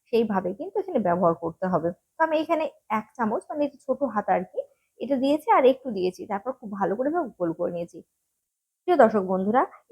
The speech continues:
এ ধরনের নতুন জলখাবার যদি অতিথি হোক বা বাড়ির সবাইকে কিন্তু দিতে পারো, আর তারা কিন্তু ভীষণ আনন্দ, আনন্দের সঙ্গে খাবে। তোমরা এটা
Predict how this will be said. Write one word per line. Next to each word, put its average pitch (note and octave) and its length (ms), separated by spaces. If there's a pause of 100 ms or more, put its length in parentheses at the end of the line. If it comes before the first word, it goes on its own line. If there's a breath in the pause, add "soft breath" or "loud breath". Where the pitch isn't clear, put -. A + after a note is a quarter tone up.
এ - 100
ধরনের F#4+ 380
নতুন F4 280
জলখাবার D4 560
যদি A#3 140 (100)
অতিথি D4+ 380
হোক C#4+ 220
বা A3+ 100 (100)
বাড়ির F#3 300 (680)
সবাইকে C#4+ 480
কিন্তু E4 240 (100)
দিতে C#4 240
পারো, B3+ 180 (160)
আর G3+ 120
তারা E3+ 220
কিন্তু G#3+ 240
ভীষণ B3+ 380
আনন্দ, A3+ 140 (220)
আনন্দের F#3 380
সঙ্গে F#3+ 280
খাবে। G#3 260
তোমরা D#4 240
এটা D#4 140